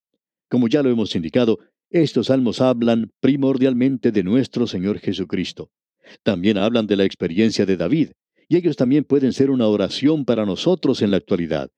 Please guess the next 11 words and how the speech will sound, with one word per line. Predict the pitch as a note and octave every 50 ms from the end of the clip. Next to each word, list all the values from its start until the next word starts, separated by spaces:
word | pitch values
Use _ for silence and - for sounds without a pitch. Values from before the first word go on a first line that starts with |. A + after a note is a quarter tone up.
| _ _ _ _ _
porque | - E3 C#3+ D#3+ D#3+
muchos | G3 G#3+ - - C3+
de | A#2 A2
nosotros | F#2 E2+ - D3 D3+ B2 B2+ B2+ A2 -
nos | A2+ G2 G#2+
encontramos | G2+ F2+ D#2+ F2+ F2 - A2+ B2+ C3 B2 G2+ F#2
en | A2 F#2+
situaciones | F#2 G2+ F#2 - F2 D#2 - C3 B2+ B2 A2
similares, | - - G2 F#2 E2+ F2 G2+ G#2 F2+ D#2+ D2+ - -
es | - G#2 G#2
decir, | G#2+ F#2+ - C3 B2 A2+